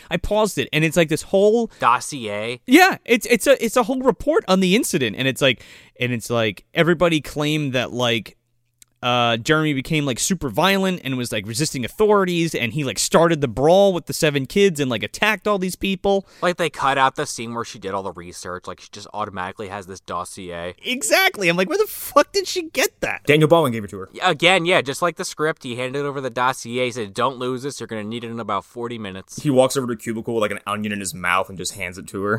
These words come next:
Speaker 1: Where do you think that tequila came from? It wasn't coincidence.
Speaker 2: No, no.
Speaker 3: <laughs> He just leaves them wherever he goes.
Speaker 1: <laughs> Yeah,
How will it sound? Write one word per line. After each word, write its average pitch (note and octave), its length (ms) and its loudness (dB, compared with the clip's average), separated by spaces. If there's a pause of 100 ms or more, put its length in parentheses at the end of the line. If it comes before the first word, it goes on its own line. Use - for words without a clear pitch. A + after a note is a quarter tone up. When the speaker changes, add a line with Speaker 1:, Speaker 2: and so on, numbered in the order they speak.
(100)
Speaker 1:
Where D3 100 4
do - 20 2
you C#3+ 60 -6
think E3 160 2
that D3+ 160 6
tequila D#3 340 2
came G2+ 280 0
from? G2 260 -2
It G2+ 60 -2
wasn't B2+ 500 2
coincidence. B2+ 840 0
Speaker 2:
No, B4+ 380 6 (160)
no. - 220 2
Speaker 3:
<laughs> - 20 -
He - 40 4
just A3 200 -6
leaves G3 260 -2
them G#3+ 160 2
wherever G3+ 280 0
he G#3 80 -14
goes. A3 120 -2 (540)
Speaker 1:
<laughs> - 400 8
Yeah, G3 280 2